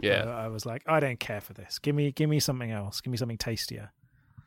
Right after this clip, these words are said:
Speaker 1: They're basically setting them all up to try, to think that everything has to be, like, some kind of giant cake boss creation that someone ordered for a corporate function and paid hundreds of pounds for. When really, just make some nice cakes for your family and friends, you know?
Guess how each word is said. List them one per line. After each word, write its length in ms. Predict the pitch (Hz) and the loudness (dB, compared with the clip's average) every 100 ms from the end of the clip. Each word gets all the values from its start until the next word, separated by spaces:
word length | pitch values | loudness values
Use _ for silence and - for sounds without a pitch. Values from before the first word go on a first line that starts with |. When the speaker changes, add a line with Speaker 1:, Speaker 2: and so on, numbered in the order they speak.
| - - | -10 4
Speaker 1:
They're 120 | 143 | 8
basically 440 | 165 180 196 170 143 | 10 10 8 6 8
setting 280 | 147 98 | 8 8
them 140 | 117 113 | 8 10
all 180 | 107 113 | 10 10
up 180 | - - | 8 4
to 120 | 110 | -2
try, 200 | - - | 4 4
to 140 | - | 4
think 260 | 113 127 104 | 6 6 8
that 100 | - | 10
everything 380 | 110 123 127 123 | 8 8 4 6
has 180 | 123 113 | 6 4
to 100 | 120 | 4
be, 180 | 123 113 | 8 10
like, 200 | 110 113 | 8 6
some 180 | 120 117 | 2 6
kind 200 | 123 113 | 8 8
of 120 | 104 | 8
giant 380 | - 113 110 90 | 10 10 10 6
cake 300 | 123 123 - | 6 6 6
boss 200 | 98 - | 2 2
creation 540 | - 104 92 - - 98 | -2 2 2 2 0 0
that 140 | 98 | 0
someone 320 | - 113 110 104 | 4 6 8 8
ordered 380 | 120 110 101 | 8 6 4
for 160 | - 113 | 4 4
a 60 | 107 | 6
corporate 420 | - 110 - 95 | 6 4 4 2
function 400 | - 123 - 101 | 6 6 6 0
and 140 | 95 | 0
paid 220 | - 107 110 | 0 0 4
hundreds 300 | 110 107 104 | 2 0 -6
of 80 | - | 2
pounds 320 | 143 151 135 | 4 4 0
for. 260 | - - - _ - - _ | -6 -8 -12 _ -20 -20 _
When 160 | 139 151 | 2 6
really, 400 | 190 131 110 135 - - - | 6 6 4 0 -8 -10 0
just 200 | 185 214 | 4 8
make 180 | 208 - | 8 8
some 140 | 185 | 6
nice 220 | 180 170 | 8 8
cakes 300 | - 202 - | 6 4 4
for 80 | - | 6
your 100 | 127 | 6
family 360 | 127 143 147 156 | 10 8 10 8
and 120 | 160 | 8
friends, 440 | 190 170 82 - - - - - | 6 4 2 -6 -16 -18 -10 -2
you 100 | 110 | 2
know? 180 | 160 | 4